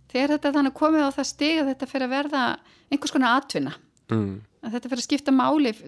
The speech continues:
Speaker 1: tekjulega séð fyrir,
Speaker 2: Já, já.
Speaker 1: fyrir hljómsveitarmeðlim-, meðlimina. Ekki seinna þá að taka,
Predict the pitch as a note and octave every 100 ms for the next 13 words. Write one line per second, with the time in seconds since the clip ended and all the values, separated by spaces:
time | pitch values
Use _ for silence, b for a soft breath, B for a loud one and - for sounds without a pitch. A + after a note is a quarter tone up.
0 | - _ - C#4+ C#4 A#3+ G#3 - F#3 F#3
1 | - B3 A#3 G#3+ G2 F#2+ - - B3+ A3+
2 | G#3+ - - - - B3 - G#3 F#3+ F3+
3 | F3+ F3 - - G#3 A#3+ A3+ G#3 F#3 F3
4 | F#3 b b b b - A#3 C4+ D4+ D4
5 | C4+ B3+ F#3+ F#3+ - A3+ - G3+